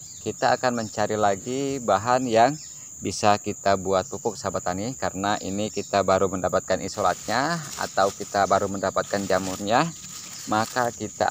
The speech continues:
akan cari lagi bahan lain. Nah, ini sahabat tani, alhamdulillah kita menemukan kelapa, sahabat tani ya. Ini bisa kita manfaatkan juga, sahabat tani ya.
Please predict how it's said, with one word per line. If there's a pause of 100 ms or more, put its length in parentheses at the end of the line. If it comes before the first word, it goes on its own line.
akan
cari
lagi
bahan
lain. (400)
Nah, (160)
ini
sahabat
tani, (160)
alhamdulillah (480)
kita
menemukan
kelapa,
sahabat
tani
ya. (960)
Ini
bisa
kita
manfaatkan
juga,
sahabat
tani
ya.